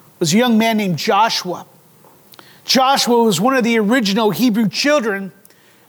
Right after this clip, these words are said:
that found escape that night and were miraculously saved from God's judgment.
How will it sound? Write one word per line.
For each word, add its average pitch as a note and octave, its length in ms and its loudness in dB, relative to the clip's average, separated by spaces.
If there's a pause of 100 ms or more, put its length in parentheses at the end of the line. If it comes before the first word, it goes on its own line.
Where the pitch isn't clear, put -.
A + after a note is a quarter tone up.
that G#3 140 -4
found B3+ 380 0
escape D4 540 -2
that G#3+ 180 -4
night A#3 220 -2
and G#3 80 -8
were G3+ 100 0
miraculously G#3 680 -4
saved B3 420 -2
from F#3+ 160 -6
God's F#3+ 320 -2
judgment. G3 580 -6